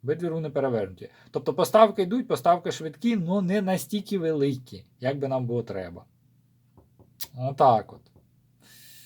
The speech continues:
Так, що тут іще такого?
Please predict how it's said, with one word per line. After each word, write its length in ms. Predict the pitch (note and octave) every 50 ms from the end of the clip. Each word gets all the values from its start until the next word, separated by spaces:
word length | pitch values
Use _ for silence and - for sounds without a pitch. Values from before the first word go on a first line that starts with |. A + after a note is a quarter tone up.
| - - - - - - - - _ _ _
Так, 340 | G3 F#3+ F3 C3+ A2 -
що 200 | - - - G#3
тут 220 | G#3 - F#3 - -
іще 340 | F3 - - - D#3+ C#3 B2+
такого? 680 | B2 A#2 - - - A#2 A2 G#2 F#2 G2 G2 F#2 F2